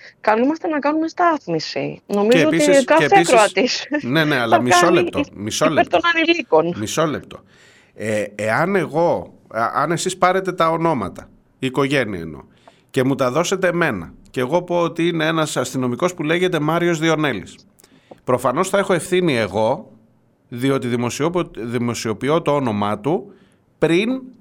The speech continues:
Speaker 2: από το να έχω μια δικαστική απόφαση που να λέει αν όντως, ε, ευθύνεται για το θάνατο του Μανιουδάκη.
Speaker 1: Ε, προφανώς
Speaker 2: Γιατί,
Speaker 1: θα
Speaker 2: γιατί
Speaker 1: μελώνεται
Speaker 2: αυ-,
Speaker 1: ευθύνη των
Speaker 2: μ,
Speaker 1: μέσων
Speaker 2: προφανώς
Speaker 1: μαζικής
Speaker 2: θα έχω ευθύνη,
Speaker 1: ενημέρωσης.
Speaker 2: προφανώς θα
Speaker 1: Ναι.
Speaker 2: έχω ευθύνη.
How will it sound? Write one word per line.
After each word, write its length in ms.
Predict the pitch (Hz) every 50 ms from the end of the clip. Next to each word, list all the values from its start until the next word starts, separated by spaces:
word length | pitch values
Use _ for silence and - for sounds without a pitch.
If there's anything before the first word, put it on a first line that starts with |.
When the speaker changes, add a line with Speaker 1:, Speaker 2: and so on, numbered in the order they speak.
| _ _ _
Speaker 2:
από 280 | - 165 151 160 160
το 100 | 156 156
να 160 | 151 156 170 208
έχω 200 | 226 226 240 208
μια 300 | 208 220 226 233 214 190
δικαστική 460 | 185 180 - 160 - - 170 - 226
απόφαση 380 | 196 185 226 233 269 247 -
που 120 | 220 220 208
να 140 | 196 185 185
λέει 220 | 202 254 262 226
αν 180 | 220 214 202 202
όντως, 420 | 233 240 269 262 - - - - _ _
ε, 280 | - - 226 185 185 190
ευθύνεται 380 | 185 190 - 226 247 240 226 220
για 100 | 208 196
το 100 | 196 208
θάνατο 320 | - 220 233 226 226 214
του 100 | 202 214
Μανιουδάκη. 560 | 214 214 214 214 208 208 196 147 - - - - _ _ _ _ - -
Speaker 1:
Ε, 80 | - 294
προφανώς 440 | 302 - - 330 320 381 370 320 294
Speaker 2:
Γιατί, 200 | 254 208 208 -
Speaker 1:
θα 100 | - 233
Speaker 2:
γιατί 240 | 208 208 202 202 -
Speaker 1:
μελώνεται 360 | - 196 202 226 233 226 240
Speaker 2:
αυ-, 80 | 233 226 - -
Speaker 1:
ευθύνη 400 | 208 202 202 196 196 202 208 208 -
των 140 | - 208 202
Speaker 2:
μ, 20 |
Speaker 1:
μέσων 120 | 208 214 214
Speaker 2:
προφανώς 320 | 214 247 233 - - 285
Speaker 1:
μαζικής 220 | 262 - - 147
Speaker 2:
θα 60 | 131 247
έχω 40 |
ευθύνη, 160 | 240 98 - -
Speaker 1:
ενημέρωσης. 260 | - - - 160 160
Speaker 2:
προφανώς 400 | - 175 180 - 240 269 277 185
θα 80 | 180 165
Speaker 1:
Ναι. 60 | 139
Speaker 2:
έχω 140 | 123 - 113
ευθύνη. 340 | 101 - - 98 - 98